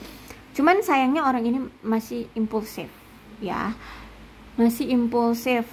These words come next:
Jadi dia akan melakukan sesuatu sesuai dengan ya keinginan dia sesaat gitu. Kalau misalkan dia pengen datang ya dia akan datang. Tapi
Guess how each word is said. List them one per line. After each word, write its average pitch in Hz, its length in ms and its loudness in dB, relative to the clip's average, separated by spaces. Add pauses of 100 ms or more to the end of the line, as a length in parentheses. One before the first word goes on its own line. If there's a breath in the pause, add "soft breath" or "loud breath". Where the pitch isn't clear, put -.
Jadi 226 400 2
dia 247 160 4
akan 240 480 -2
melakukan 226 640 0
sesuatu 226 720 -4
sesuai 220 560 0
dengan 208 560 2
ya 359 560 4
keinginan 254 560 0
dia 240 240 4
sesaat 240 480 -6 (320)
gitu. 202 160 -8
Kalau 202 240 0
misalkan 208 400 -2
dia 202 80 0
pengen 196 240 -2
datang 294 160 -2
ya 494 80 2
dia 196 240 2
akan 185 160 -6
datang. 254 260 -6 (540 loud breath)
Tapi 302 480 2